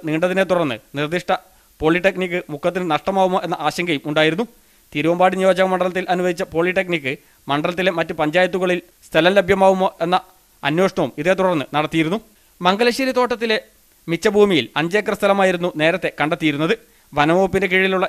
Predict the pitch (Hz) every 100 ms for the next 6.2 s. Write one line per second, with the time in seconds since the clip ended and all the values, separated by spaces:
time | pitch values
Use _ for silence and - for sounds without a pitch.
0 | 175 185 175 135 110 - 139 156 180 190
1 | 196 185 190 190 190 180 175 - 151 170
2 | 190 185 185 185 175 - 151 160 185 180
3 | 190 180 185 185 175 135 117 - _ _
4 | _ - 170 185 185 180 151 180 190 170
5 | 147 151 185 - _ _ _ 151 180 202
6 | 196 185